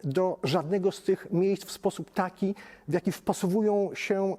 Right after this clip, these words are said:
inni wielcy, znani polscy twórcy. Ale w tej osobności jest wartość niepraktykowana w polskiej literaturze. Wartość polegająca między innymi na tym, że Zofia Kossak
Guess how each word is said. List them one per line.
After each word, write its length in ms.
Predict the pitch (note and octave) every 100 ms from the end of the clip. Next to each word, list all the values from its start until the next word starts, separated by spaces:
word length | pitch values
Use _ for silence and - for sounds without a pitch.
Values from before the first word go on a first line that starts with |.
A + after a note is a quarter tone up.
| - -
inni 440 | A3 G#3+ G#3 G#3 D3+
wielcy, 560 | C3+ G3 F#3+ - F#3 -
znani 520 | C3 F3 F3 E3 E3
polscy 640 | E3 - E3 - - D#3 -
twórcy. 680 | - - C#3 B2 - - - _ - - - -
Ale 120 | G3
w 60 | -
tej 140 | G#3+
osobności 600 | F#3 - D#3 G3+ A#3+ -
jest 160 | G3 A#2
wartość 880 | A#2 A3+ A3+ - F#3+ C4 - - - - -
niepraktykowana 800 | G3 A#3+ - - - F#3 G3
w 60 | F3+
polskiej 320 | - E3+ -
literaturze. 720 | D#3+ E3 E3 D#3 E3+ B2 B2 - - -
Wartość 560 | A2 A#2 A#3 A3+ G3 - _ -
polegająca 440 | F#3+ F3 G3 F#3+
między 380 | E3 G3+ B3+ A3+
innymi 300 | G3+ F#3 F#3
na 160 | F#3 F3
tym, 380 | - F#3 A#3+ B3+ - -
że 340 | E3+ D3 G#3 G3 - - - -
Zofia 400 | D#3+ A#2 A#3 C4
Kossak 880 | A3 - A#3 - - F#3 C#4 D4+ -